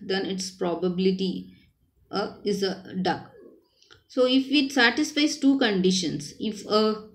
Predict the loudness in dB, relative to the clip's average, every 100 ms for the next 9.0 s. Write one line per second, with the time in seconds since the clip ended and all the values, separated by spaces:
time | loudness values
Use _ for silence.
0 | _ -16 -4 2 4 4 2 0 0 -2
1 | 0 0 0 -4 0 0 0 2 2 2
2 | 0 -2 -2 -2 -2 -2 -2 -2 -2 -2
3 | -4 -12 -18 -20 -20 _ -8 -4 2 2
4 | 2 2 2 2 2 0 2 -2 -2 0
5 | 0 0 0 0 0 -2 -4 -4 -6 -20
6 | -10 0 4 4 4 0 2 2 4 2
7 | 2 0 2 2 2 2 -4 -14 -20 -20
8 | _ _ -2 2 2 4 6 6 2